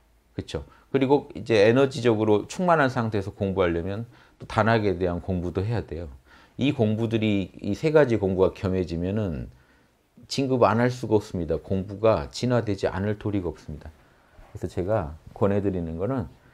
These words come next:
과학적인 거고 자명한 거고 누구나 하면 밝아지는 거.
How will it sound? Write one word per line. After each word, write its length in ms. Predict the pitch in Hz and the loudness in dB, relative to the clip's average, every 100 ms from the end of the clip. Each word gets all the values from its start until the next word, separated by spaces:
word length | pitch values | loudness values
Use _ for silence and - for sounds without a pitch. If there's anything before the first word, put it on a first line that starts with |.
| _ _ _ _ - | _ _ _ _ -10
과학적인 640 | - 113 139 151 120 101 | 2 2 4 2 2 0
거고 460 | 92 85 117 92 71 | -2 2 4 4 2
자명한 580 | - 104 120 131 101 87 | -4 -2 0 0 0 0
거고 200 | 92 90 | 0 0
누구나 380 | 110 127 147 | -2 0 0
하면 340 | 135 143 143 123 | 0 -2 -2 -2
밝아지는 580 | 101 101 117 113 90 | -2 2 2 2 -4
거. 80 | 80 | -8